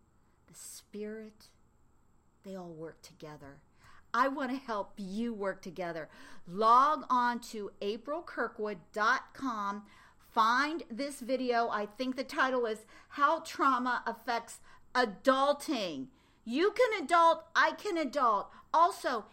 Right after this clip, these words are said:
email me, April, of course, or start a conversation. If you want it publicly, put it on YouTube. If you want it privately, email me. I am a licensed counselor,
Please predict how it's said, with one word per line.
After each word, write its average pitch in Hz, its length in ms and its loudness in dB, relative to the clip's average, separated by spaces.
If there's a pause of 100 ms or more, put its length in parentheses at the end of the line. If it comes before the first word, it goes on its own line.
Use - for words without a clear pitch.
(200)
email 349 480 0
me, 196 360 -8
April, 349 520 -4
of 254 200 -6
course, 370 380 -6
or 311 80 -2
start 359 380 0
a 415 60 -6
conversation. 392 960 -4 (520)
If 285 180 -6
you 285 140 -4
want 269 260 0
it - 140 -8
publicly, 359 520 -6 (960)
put 440 120 -2
it - 20 -2
on 466 680 0
YouTube. - 100 -14
If 381 120 -8
you 440 100 0
want 440 220 -2
it 415 120 -16
privately, 415 600 -6 (380)
email 392 520 -4
me. 254 500 -4 (320)
I 220 100 -4
am 269 180 -4
a 302 40 -4
licensed 320 560 -6
counselor, 302 640 -4